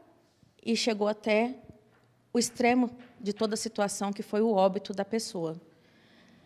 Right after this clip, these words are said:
Nós estamos aqui diante desta casa como representante de cada um de vocês. E seria muito injusto da minha parte como vereadora não fazer algo a favor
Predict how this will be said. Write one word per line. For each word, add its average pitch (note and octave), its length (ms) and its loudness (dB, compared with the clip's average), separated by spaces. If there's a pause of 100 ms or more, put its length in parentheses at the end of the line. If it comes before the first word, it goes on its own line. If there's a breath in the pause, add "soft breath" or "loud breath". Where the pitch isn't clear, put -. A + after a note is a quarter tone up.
(460 soft breath)
Nós A#3+ 260 8
estamos E4 340 2
aqui C#4 180 2
diante G#3+ 380 0
desta G3+ 280 -4
casa G#3+ 420 4
como A3 200 -2
representante A3+ 680 0
de A3+ 120 -4
cada A3+ 260 2
um D4 100 0
de C#4+ 80 -2
vocês. C4 680 -6
E G3+ 40 -6
seria B3+ 300 6
muito D4 240 2
injusto A3 560 -2
da G3 140 -4
minha G3+ 200 -2
parte G#3+ 440 2
como G#3 240 -4
vereadora G3 720 2 (480 soft breath)
não G#3+ 120 2
fazer B3 340 2
algo G#3 340 6
a G#3 40 0
favor G3+ 640 0